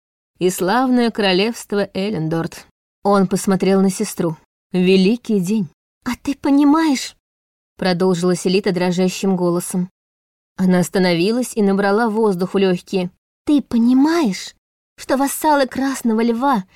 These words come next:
теперь тоже свободны от своих клятв?» В воздухе повисла мёртвая тишина.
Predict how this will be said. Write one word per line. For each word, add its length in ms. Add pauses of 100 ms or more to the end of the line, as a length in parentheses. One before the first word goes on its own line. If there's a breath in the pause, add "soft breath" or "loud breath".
(160 soft breath)
теперь 320
тоже 440
свободны 640
от 100
своих 300
клятв?» 420 (320)
В 100
воздухе 560
повисла 520
мёртвая 520
тишина. 560